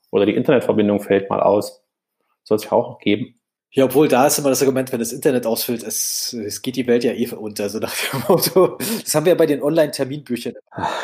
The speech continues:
Speaker 1: Ja, ich, ähm, aber dann bin ich jetzt wieder wie bei der Behandlungseinheit, die erst booten muss und die Software-Updates braucht. Und, ähm, ich, äh, muss das wirklich? Also bin ja nun wirklich ein Freund von technischem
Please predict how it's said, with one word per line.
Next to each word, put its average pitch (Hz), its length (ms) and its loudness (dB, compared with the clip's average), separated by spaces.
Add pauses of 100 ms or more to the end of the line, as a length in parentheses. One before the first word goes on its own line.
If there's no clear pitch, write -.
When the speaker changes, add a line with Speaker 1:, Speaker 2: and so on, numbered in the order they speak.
(160)
Speaker 1:
Ja, - 420 0
ich, - 220 -8
ähm, 104 440 0 (200)
aber - 560 0
dann 113 300 0
bin 123 100 2
ich 120 140 0
jetzt - 180 -2
wieder 127 220 4
wie 117 60 2
bei 120 140 2
der 120 200 2
Behandlungseinheit, 117 920 0
die 113 360 -2 (100)
erst - 260 -8
booten 156 340 4
muss 104 300 -2
und 98 460 -4
die 104 400 -2
Software-Updates - 840 0
braucht. 101 520 2
Und, 104 360 -6
ähm, 110 320 -2 (680)
ich, - 200 -8
äh, 117 320 0 (280)
muss 147 340 0
das - 260 0
wirklich? - 420 0
Also 98 320 -2 (280)
bin 113 100 -2
ja 113 100 4
nun 107 140 0
wirklich 120 260 2
ein 107 60 -8
Freund 135 380 2
von 117 140 -4
technischem 110 640 -2